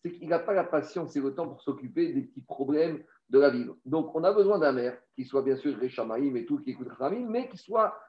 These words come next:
Tachès, qui soit opérationnel, qui s'occupe vraiment de, de, de, des éboues, des égouts,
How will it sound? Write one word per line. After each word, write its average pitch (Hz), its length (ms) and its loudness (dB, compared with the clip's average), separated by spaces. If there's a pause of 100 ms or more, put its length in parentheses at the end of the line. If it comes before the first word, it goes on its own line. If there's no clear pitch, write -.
(400)
Tachès, 175 400 4
qui - 80 -16
soit 165 120 0
opérationnel, 147 560 2
qui - 60 -18
s'occupe 135 260 -4
vraiment 135 260 0
de, 120 180 0
de, 117 120 -2
de, - 120 -8
des 123 240 4
éboues, 175 420 2
des 135 180 4
égouts, 180 420 -2